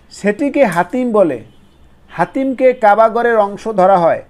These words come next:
কুরাইশরা কাবাঘর নতুনভাবে নির্মাণ করার সময় নির্মাণ সামগ্রীর অভাবে মূল কাবার প্রায় ছয় গজ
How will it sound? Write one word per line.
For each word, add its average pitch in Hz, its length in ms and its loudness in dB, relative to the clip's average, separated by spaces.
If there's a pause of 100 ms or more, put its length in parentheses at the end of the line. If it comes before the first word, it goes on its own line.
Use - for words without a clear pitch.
(400)
কুরাইশরা 277 580 2
কাবাঘর 226 540 0
নতুনভাবে 226 640 -4
নির্মাণ 202 480 -6
করার 208 260 0
সময় 196 440 0 (440)
নির্মাণ 240 440 -4
সামগ্রীর 220 600 -8
অভাবে 196 500 0 (320)
মূল 240 300 -4
কাবার 214 400 2
প্রায় 196 320 -2
ছয় 208 380 0
গজ 226 280 0